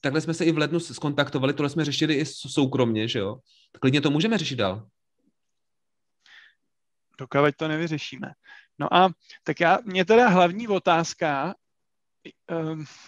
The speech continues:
Speaker 2: v posledních pár minutách, proč o tom mluví? Proč to řeší vůbec?
Speaker 1: Mhm.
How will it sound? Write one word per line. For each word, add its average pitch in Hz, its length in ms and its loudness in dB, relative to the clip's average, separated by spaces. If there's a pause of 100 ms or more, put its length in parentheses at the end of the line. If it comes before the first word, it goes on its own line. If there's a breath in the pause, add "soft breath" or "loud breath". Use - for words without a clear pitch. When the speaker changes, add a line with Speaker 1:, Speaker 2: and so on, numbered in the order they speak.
(1160 loud breath)
Speaker 2:
v - 80 -20
posledních 160 500 -8
pár 165 260 -2
minutách, 156 600 -4 (1400 soft breath)
proč 160 220 0
o 208 100 0
tom 208 200 4
mluví? 196 380 0 (1080)
Proč 160 200 -2
to 214 120 4
řeší 185 420 2
vůbec? 123 480 -10 (4000)
Speaker 1:
Mhm. 139 520 -8